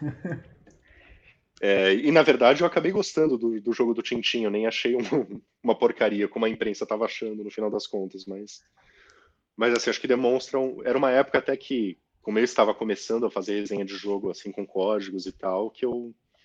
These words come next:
Speaker 2: eu estava mais inseguro, então por isso que eu falei isso. Hoje,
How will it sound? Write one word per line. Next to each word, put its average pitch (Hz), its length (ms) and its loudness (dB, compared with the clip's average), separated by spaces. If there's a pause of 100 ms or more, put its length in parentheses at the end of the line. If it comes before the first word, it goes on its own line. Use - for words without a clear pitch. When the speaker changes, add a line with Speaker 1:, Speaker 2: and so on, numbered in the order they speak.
(200)
Speaker 2:
eu 117 100 2
estava 120 300 -2
mais 117 200 -2
inseguro, 120 560 -6
então 95 540 -8
por 98 100 -4
isso 92 100 -6
que - 60 -4
eu - 40 -4
falei 113 240 0
isso. 92 240 -4
Hoje, 160 440 -2